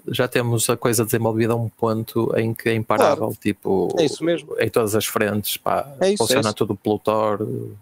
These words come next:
Speaker 1: os contratos são acessíveis, pá, sem
Speaker 2: Exato.
Speaker 1: front-end, eh, por isso, yeah, é isso, bring it on, porque eu também acho que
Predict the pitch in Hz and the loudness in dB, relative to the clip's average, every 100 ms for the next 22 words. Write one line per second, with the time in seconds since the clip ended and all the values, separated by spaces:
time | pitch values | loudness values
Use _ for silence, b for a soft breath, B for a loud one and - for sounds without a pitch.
0 | - - - 104 104 104 - 104 101 - | -12 -8 -4 -2 0 0 -2 -2 0 0
1 | - 101 110 107 - - _ - 202 208 | 0 -2 -2 -2 -6 -8 _ 0 4 4
2 | 339 - 190 110 110 107 101 - B B | 2 0 0 0 0 0 -2 -4 B B
3 | B B B - 104 104 104 - - - | B B B -2 0 2 0 0 0 0
4 | - - 120 120 - 127 117 120 143 139 | -2 0 0 2 2 2 0 0 0 0
5 | 110 104 101 - 113 113 107 104 107 110 | 0 0 0 0 0 2 2 2 -2 -4
6 | - 120 117 113 110 113 - - | -4 -2 0 0 0 -2 -4 -2